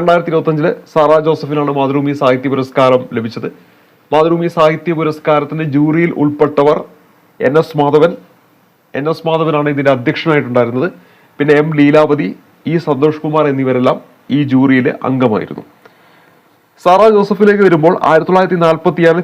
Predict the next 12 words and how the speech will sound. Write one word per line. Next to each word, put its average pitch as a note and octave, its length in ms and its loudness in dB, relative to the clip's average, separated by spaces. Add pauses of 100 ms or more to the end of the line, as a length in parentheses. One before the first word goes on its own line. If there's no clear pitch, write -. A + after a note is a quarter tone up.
തൃശൂർ F#3+ 500 0
ജില്ലയിലെ C#3+ 340 2 (840)
കുരിയച്ചിറയിലാണ് G3 960 2 (200)
സാറ C#3+ 240 2
ജോസഫിന്റെ C#3+ 500 -2
ജനനം. A2 320 0 (260)
ആയിരത്തി C#3 180 2
തൊള്ളായിരത്തി C#3+ 360 2
നാൽപത്തിയാറ് C3 580 2 (520)
തൃശൂർ F#3 420 2
ജില്ലയിലെ C3+ 340 4 (500)
കുരിയച്ചിറയിലാണ് F#3 880 2